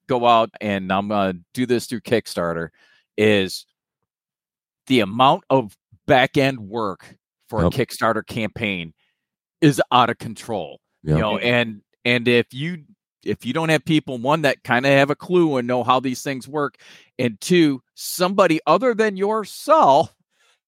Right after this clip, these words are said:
Speaker 1: <laughs> that's dedicated to doing it and managing that process, it, it gets very difficult very quickly is,
Speaker 2: Yeah.
Speaker 1: y-, you know, what I've been, you know, observing from those folks.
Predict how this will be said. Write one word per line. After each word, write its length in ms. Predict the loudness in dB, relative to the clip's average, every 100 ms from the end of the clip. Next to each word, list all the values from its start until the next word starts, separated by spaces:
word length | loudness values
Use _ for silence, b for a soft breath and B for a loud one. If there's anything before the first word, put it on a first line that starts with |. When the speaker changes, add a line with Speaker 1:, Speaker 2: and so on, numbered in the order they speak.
| -10
Speaker 1:
<laughs> 280 | -8 -8 0
that's 260 | 0 0
dedicated 720 | 4 4 4 2 2 2 0 -2
to 120 | -6
doing 340 | -4 -4 -2
it 140 | -4 -4
and 100 | -4
managing 460 | -4 -4 -6 -8
that 180 | -6 -6
process, 680 | -2 -2 -2 -4 -6 -6 -12 b b b _
it, 200 | 2 2 2
it 200 | 0 2
gets 220 | 2 0 -2
very 280 | 0 0
difficult 540 | 0 -2 -2 -4 -4 -4
very 300 | -4 -4 -4
quickly 680 | -8 -6 -6 -4 -6 -6 -10 -6
is, 260 | -6 -4 2
Speaker 2:
Yeah. 220 | 4 4 -2 _ -18
Speaker 1:
y-, 60 | -12
you 120 | -4
know, 80 | -4
what 180 | 0 2
I've 160 | 2
been, 320 | 0 -4 -4 -16 _ _ _ _ _ -8
you 160 | -4
know, 140 | -2 -4 -8
observing 480 | -8 -6 -6 -8
from 180 | -14 -12
those 180 | -10 -10
folks. 560 | -10 -12 -12 -20 -20